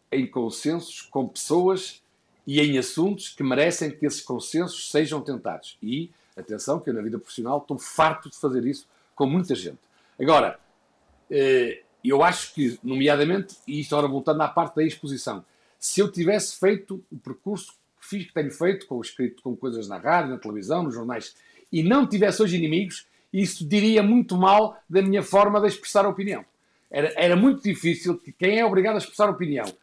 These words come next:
nomeadamente em programas com a má língua, e não ter nenhum inimigo, eu acho que não estaria a fazer bem o programa, de certeza que não teriam lá deixado de ficar até ao fim.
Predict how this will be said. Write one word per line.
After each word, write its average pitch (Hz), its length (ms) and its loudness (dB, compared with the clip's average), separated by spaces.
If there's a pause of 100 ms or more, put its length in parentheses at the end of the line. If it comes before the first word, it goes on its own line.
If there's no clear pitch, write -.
(280)
nomeadamente 170 500 2
em 185 80 0
programas 190 400 2
com 202 120 -2
a 208 60 6
má 190 140 4
língua, 127 360 -2 (220)
e 208 120 0
não 202 120 2
ter 233 160 2
nenhum 220 140 2
inimigo, 165 340 2
eu 156 140 4
acho 160 200 2
que 156 60 -6
não 170 80 2
estaria 185 300 2
a 160 40 -2
fazer 175 180 0
bem 190 120 4
o 180 60 0
programa, 196 400 2
de - 60 -10
certeza 190 380 0
que 190 100 -10
não 196 100 -4
teriam 196 320 -2
lá 190 100 4
deixado 185 260 0
de - 60 -20
ficar 196 160 0
até 190 140 -6
ao 208 100 -6
fim. 165 160 -20